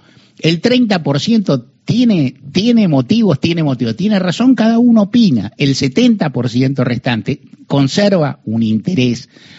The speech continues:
conserva algo y merece tanto respeto como ese treinta que ganó. Ese populismo interpretativo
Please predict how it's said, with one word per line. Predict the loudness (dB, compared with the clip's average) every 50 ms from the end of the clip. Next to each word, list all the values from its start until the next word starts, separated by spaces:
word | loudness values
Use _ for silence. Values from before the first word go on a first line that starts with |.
| -20 -14 _
conserva | -4 -2 0 0 0 0 0 0 2 0 0 0
algo | 0 0 0 0 0
y | 0
merece | 2 2 2 2 0 0 -2 -2
tanto | -2 -2 -2 -2 -2 -2 -2 -2
respeto | -2 -2 -2 -4 -4 -2 -2 -2 -2 -2 -4 -6 -6 -8 _ _ _
como | 0 0 2 2 2 0 -2 -2 -4 -6 _ _ _ _ _ _ _ _ -2
ese | -2 -2 0 0 -2 -2
treinta | -2 -2 -2 0 0 0 -2 -2 -4 -6
que | -4 -6 -6
ganó. | -6 -6 -8 -10 -10 -12 -16 _ _ -20 -20 -20 -20 -20 _ _ _ _ _ _ _ -2
Ese | 0 2 2 2 2 0 0
populismo | -2 -4 -4 -4 -2 0 0 0 0 0 -2 -2 -2 -2 -2
interpretativo | -2 -2 -2 -4 -4 -4 -4 -6 -4 -4 -4 -4 -2 -2 -2 0 0 -2 -2